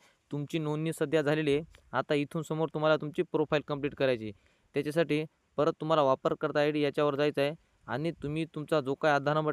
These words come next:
टाकलेला आहे, तो आधार नंबर आणि जो पासवर्ड टाकला होता, तोच पासवर्ड तुम्हाला या ठिकाणी टाकायचा आहे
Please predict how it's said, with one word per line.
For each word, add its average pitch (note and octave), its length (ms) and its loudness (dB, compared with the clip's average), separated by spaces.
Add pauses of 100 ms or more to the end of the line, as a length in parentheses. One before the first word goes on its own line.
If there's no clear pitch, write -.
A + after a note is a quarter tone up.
टाकलेला D3 280 2
आहे, C#3 100 -2 (340)
तो C3+ 40 0
आधार C#3 300 4
नंबर C#3+ 280 0 (180)
आणि C#3 220 -6
जो D3 140 -2
पासवर्ड C#3+ 420 0
टाकला D#3 240 2
होता, D3 240 2 (440)
तोच F3 120 2 (100)
पासवर्ड E3 280 -2
तुम्हाला D3 180 0
या D3 60 0
ठिकाणी D3+ 300 -2
टाकायचा D3 300 2
आहे C#3 100 0